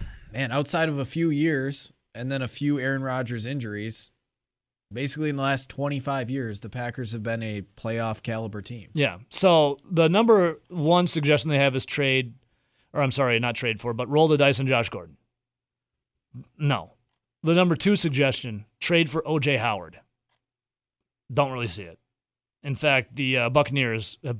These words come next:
Speaker 2: publicly stated multiple times they have no desire to trade the twenty-five-year-old O J Howard. And then the third one is they said if you do number one and number two is a pick up Josh Gordon and trade for O J Howard,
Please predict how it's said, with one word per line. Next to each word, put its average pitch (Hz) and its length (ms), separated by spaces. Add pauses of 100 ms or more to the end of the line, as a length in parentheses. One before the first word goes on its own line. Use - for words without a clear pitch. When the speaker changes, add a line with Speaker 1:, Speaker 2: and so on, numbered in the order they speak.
(120)
Speaker 2:
publicly 147 360
stated 131 340
multiple 127 320
times 117 260
they 123 60
have 110 80
no 123 140
desire 110 680 (920)
to 143 80
trade 131 220
the 120 80
twenty-five-year-old 107 680
O 104 80
J 98 140
Howard. 98 300
And 143 180
then 160 200
the 147 100
third 170 300
one 160 380
is 139 340 (120)
they 147 160
said 156 160
if 117 100
you 131 60
do 156 240
number 151 240
one 160 160
and 160 80
number 151 160
two 160 320
is 127 120
a 139 80
pick 147 200
up 147 260
Josh 151 260
Gordon 147 260
and 135 80
trade 139 160
for 135 100
O 135 60
J 127 140
Howard, 117 380